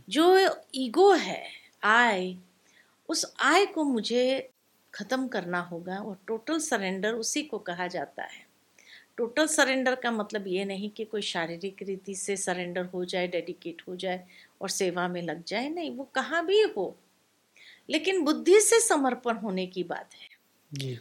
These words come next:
Speaker 1: उस I को, हम्म, जो ईगो का I है,
Speaker 2: हम्म।
Speaker 1: उसको समाप्त करने की बात है। और जब उसको समाप्त कर देते हैं,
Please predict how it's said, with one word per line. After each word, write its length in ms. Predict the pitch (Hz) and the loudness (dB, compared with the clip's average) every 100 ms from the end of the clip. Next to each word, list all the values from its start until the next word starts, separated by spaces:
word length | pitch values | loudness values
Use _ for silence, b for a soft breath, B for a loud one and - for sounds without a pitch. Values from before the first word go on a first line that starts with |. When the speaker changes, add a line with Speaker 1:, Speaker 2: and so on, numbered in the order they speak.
| - | -6
Speaker 1:
उस 200 | 359 359 - - | 0 0 0 4
I 240 | 254 359 453 - | 8 8 6 2
को, 300 | 240 180 - _ _ _ _ _ _ _ _ _ _ _ - | 0 0 -6 _ _ _ _ _ _ _ _ _ _ _ -14
हम्म, 220 | 226 285 233 | -8 -8 -4
जो 160 | 247 - | -4 -4
ईगो 340 | 240 220 302 | -6 -2 -2
का 280 | 302 269 247 | 2 2 2
I 180 | 202 262 | 2 4
है, 360 | 311 202 170 - B | 4 0 -6 -10 B
Speaker 2:
हम्म। 160 | 131 113 | -10 -6
Speaker 1:
उसको 280 | - - 381 | -8 -4 -4
समाप्त 520 | - 214 202 202 - | -2 0 -2 -4 -10
करने 280 | 185 180 180 | -8 -6 -8
की 160 | 185 | -10
बात 320 | 180 190 - | -8 -8 -6
है। 60 | 269 | -8
और 60 | 302 | -8
जब 200 | 349 330 | -8 -8
उसको 260 | 311 - | -8 -6
समाप्त 540 | 403 359 330 320 - - | -4 -4 -2 -4 -6 -6
कर 180 | 269 | -6
देते 360 | 226 226 - 240 | -4 -10 -6 -6
हैं, 220 | 233 294 | -6 -8